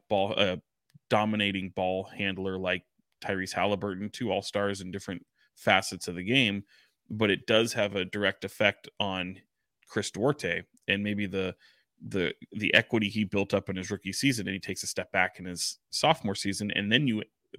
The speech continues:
factor in an injury that he has to go through. These are all things that are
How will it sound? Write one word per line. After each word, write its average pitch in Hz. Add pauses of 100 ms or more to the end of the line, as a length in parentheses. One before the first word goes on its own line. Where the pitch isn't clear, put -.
(180)
factor 101
in 104 (240)
an 104
injury 117
that 104
he 101
has 95
to 90 (140)
go 98
through. -
These 107
are 90
all 110
things 107
that 98
are 101